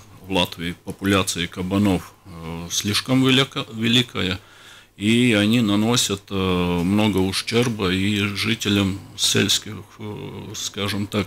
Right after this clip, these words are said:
э, сельской местности и сельскохозяйственникам. И это момент, и еще добавляется проблема с африканской свиной чумой,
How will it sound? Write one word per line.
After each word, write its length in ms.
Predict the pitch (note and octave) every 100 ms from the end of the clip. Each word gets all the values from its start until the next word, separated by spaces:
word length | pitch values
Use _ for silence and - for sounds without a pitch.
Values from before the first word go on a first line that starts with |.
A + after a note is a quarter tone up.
| -
э, 160 | G2 F#2 F#2+ F#2 G2+ G2
сельской 440 | - B2 B2 - A#2
местности 640 | C#3 C3 - E2 - - - - - - - _
и 240 | G#2+ G#2+ G2+
сельскохозяйственникам. 1600 | - A2 - G#2 - A#2 C3+ F#2 - F#2 E2+ E2 - E2+ E2 F2
И 520 | F2+ G2 G#2 G2+ F#2+ F2 G#2+
это 180 | B2 C#3
момент, 520 | C3+ C3+ C3+ C3 G#2+
и 120 | G#2+ - - D2+
еще 680 | G2+ - A#2 A#2+ B2 A#2+ A2+
добавляется 1300 | A2+ G2+ G2+ G2 G#2 A2 G#2+ G2+ - - F#2+ F#2 F2 F2+ -
проблема 640 | F#2+ F2+ G2 G#2+ A2+ G#2+
с 160 | G2 G2
африканской 720 | - F#2 - G2 - - F#2+
свиной 460 | - F#2 F2 F2
чумой, 480 | F2 - G#2+ A#2 D2+